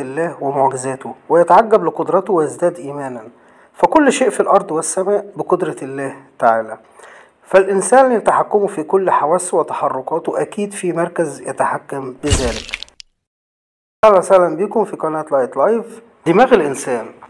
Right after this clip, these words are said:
تبلغ كتلة دماغ الإنسان البالغ في المتوسط حوالي واحد واتنين من عشرة إلى واحد وأربعة من عشرة كيلو جرام. بيتكون دماغ الإنسان من نحو حوالي مية مليار خلية عصبية تتشابك تلك الخلايا ببعضها البعض.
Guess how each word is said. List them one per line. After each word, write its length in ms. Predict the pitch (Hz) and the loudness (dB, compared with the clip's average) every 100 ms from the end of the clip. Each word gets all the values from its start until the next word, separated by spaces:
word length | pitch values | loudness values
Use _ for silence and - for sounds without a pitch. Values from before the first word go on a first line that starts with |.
| _ _ - _ - | _ _ -20 _ 2
تبلغ 400 | 262 269 - 208 | 4 4 0 -2
كتلة 180 | 208 165 | 0 -2
دماغ 300 | 147 196 180 | 2 2 2
الإنسان 460 | 139 123 180 180 | -4 -6 -4 -2
البالغ 360 | 143 147 180 175 | -2 -2 -4 -4
في 140 | - | -10
المتوسط 600 | - 240 247 247 247 - | -10 -8 -4 -4 -4 -6
حوالي 320 | - 220 175 | -2 0 0
واحد 280 | 151 170 170 | 0 -2 -2
واتنين 340 | 135 123 160 147 | -6 -8 -6 -6
من 120 | 131 | -4
عشرة 320 | 127 - 170 | -6 -4 -6
إلى 220 | 147 156 | -6 -6
واحد 460 | 151 160 165 165 - | -4 -4 -4 -8 -4
وأربعة 340 | 135 135 160 | -2 2 2
من 100 | 151 | 2
عشرة 240 | 147 151 147 | 0 -2 -6
كيلو 300 | - 147 135 | -6 -8 -6
جرام. 240 | 127 123 | -4 -2
بيتكون 560 | 139 175 185 254 277 196 | 0 2 4 6 6 2
دماغ 260 | 175 202 | 2 2
الإنسان 500 | 175 143 135 180 196 | 2 -4 -4 0 0
من 280 | 170 135 - - - | 0 -4 -8 -14 -2
نحو 340 | 147 151 - | 0 2 0
حوالي 380 | - 147 165 165 | 0 2 2 0
مية 300 | 160 180 180 160 | -2 -2 -2 -4
مليار 600 | 143 147 151 160 175 175 | -6 -2 0 4 4 2
خلية 380 | - 143 165 | -2 -2 0
عصبية 640 | 147 135 - 135 165 185 175 - - - _ | 2 2 -2 -4 -4 -4 -6 -10 -20 -20 _
تتشابك 580 | 165 185 170 240 240 - | 0 2 4 4 4 4
تلك 200 | 196 196 | 0 0
الخلايا 400 | 156 - 156 175 | -2 0 2 2
ببعضها 520 | 147 131 131 139 147 | 2 2 2 2 0
البعض. 460 | 135 123 117 110 | 0 2 2 2